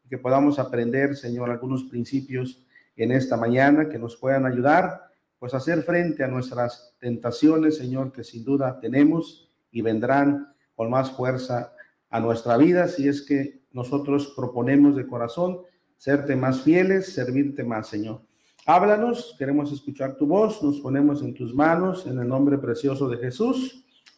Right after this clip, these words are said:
Amén. Bueno, querido hermano, inmediatamente que Jesús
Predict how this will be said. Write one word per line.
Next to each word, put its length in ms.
Amén. 800
Bueno, 340
querido 320
hermano, 460
inmediatamente 1120
que 100
Jesús 840